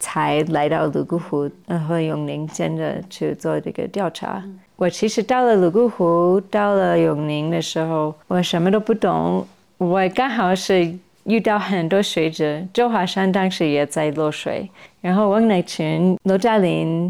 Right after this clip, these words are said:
Speaker 1: 反正很多那些现在我们都很，觉得很贡献特别大的那些老师都在了，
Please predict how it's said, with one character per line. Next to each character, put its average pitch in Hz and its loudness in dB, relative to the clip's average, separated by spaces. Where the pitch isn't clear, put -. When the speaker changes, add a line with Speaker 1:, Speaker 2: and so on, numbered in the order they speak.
Speaker 1:
反 226 0
正 302 4
很 208 4
多 233 4
那 226 4
些 196 4
现 185 0
在 190 2
我 165 2
们 175 0
都 190 4
很， 160 -2
觉 175 2
得 196 4
很 165 0
贡 196 2
献 190 0
特 - -8
别 165 0
大 175 0
的 160 0
那 156 -4
些 165 -4
老 147 0
师 151 -6
都 170 -4
在 170 0
了， 151 -2